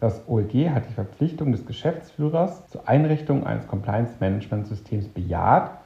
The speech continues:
und zur Begründung auf die Legalitätspflicht verwiesen. In diesem Zusammenhang hat sich das Gericht auch mit der Frage der Delegation von Überwachungspflichten auseinandergesetzt.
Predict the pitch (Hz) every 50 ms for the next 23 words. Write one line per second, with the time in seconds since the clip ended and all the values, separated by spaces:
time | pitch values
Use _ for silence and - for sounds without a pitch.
0 | - - 117 101 - 101 95 107 98 - - 127 139 156 151 - - - - 113
1 | 98 101 110 104 117 101 101 - - - - 151 143 147 - - 98 92 90 -
2 | - 90 87 90 104 107 151 156 156 156 - - _ - - 104 101 117 120 -
3 | 143 - 131 120 127 117 117 127 131 131 127 120 123 110 - 117 - - 101 -
4 | - - 101 107 110 - - - - - - 151 151 143 117 107 - - - 92
5 | 95 95 95 92 - 92 92 - - 87 - - - 101 107 123 131 - - -
6 | 95 101 92 90 95 98 107 117 - - - - 110 - - - - 101 113 110
7 | 101 98 92 90 87 98 95 92 90 - - -